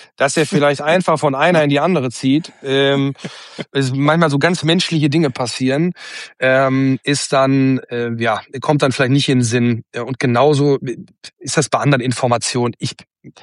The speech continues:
Speaker 1: also, welcher Transfer, und die, die Kollegen mögen mir das verzeihen, weil das gar nicht in,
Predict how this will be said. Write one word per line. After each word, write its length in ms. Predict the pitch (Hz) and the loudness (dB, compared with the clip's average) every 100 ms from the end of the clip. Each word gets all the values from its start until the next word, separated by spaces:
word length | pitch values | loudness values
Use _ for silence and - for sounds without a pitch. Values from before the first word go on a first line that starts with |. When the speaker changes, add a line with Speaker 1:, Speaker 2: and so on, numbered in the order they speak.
| - | -6
Speaker 1:
also, 340 | - 127 135 107 - - - - - _ - | -2 0 0 -4 -18 -20 -20 -20 -20 _ -4
welcher 300 | 139 202 208 | 0 2 2
Transfer, 720 | - 185 - 180 175 185 151 | 2 0 2 2 2 2 0
und 160 | 147 | -4
die, 80 | 147 | -4
die 100 | 131 | -6
Kollegen 400 | 120 139 139 165 | -4 0 2 2
mögen 180 | 147 160 | 2 2
mir 100 | 151 | 2
das 120 | 135 | 0
verzeihen, 380 | - 120 160 165 | -6 -2 0 2
weil 60 | 135 | 0
das 100 | 123 | -2
gar 140 | 143 | -2
nicht 160 | 143 131 | -2 -2
in, 120 | 139 | -6